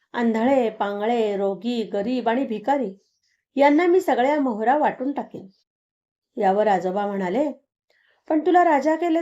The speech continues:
तर तू काय करशील?" श्री महाराज क्षणाचाही विलंब न करता म्हणाले, "माझ्या राज्यात भिकारी असा कोणीही राहू देणार नाही.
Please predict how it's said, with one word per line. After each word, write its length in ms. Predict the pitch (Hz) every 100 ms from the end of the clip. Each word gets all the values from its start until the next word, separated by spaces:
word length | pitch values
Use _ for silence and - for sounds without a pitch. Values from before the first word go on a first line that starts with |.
| 330
तर 100 | 349
तू 140 | 339
काय 180 | 339 339
करशील?" 400 | 339 302 359 381 415 _ _ _ _ _ _ _ _
श्री 300 | - 220 208
महाराज 380 | 196 190 208 240 - _ _ _ -
क्षणाचाही 680 | - 262 285 302 320 302
विलंब 400 | 302 302 294 277
न 160 | 285 269
करता 360 | 262 254 247 240
म्हणाले, 440 | 226 214 208 285 - _ _ _ _ -
"माझ्या 480 | 220 202 202 247 302
राज्यात 500 | 226 175 - 190 254 - _ _ -
भिकारी 580 | 196 214 214 254 302 359
असा 340 | - 202 262
कोणीही 640 | 294 - 208 202 214 233 302
राहू 280 | 262 202 247
देणार 340 | 240 254 262
नाही. 380 | 277 247 208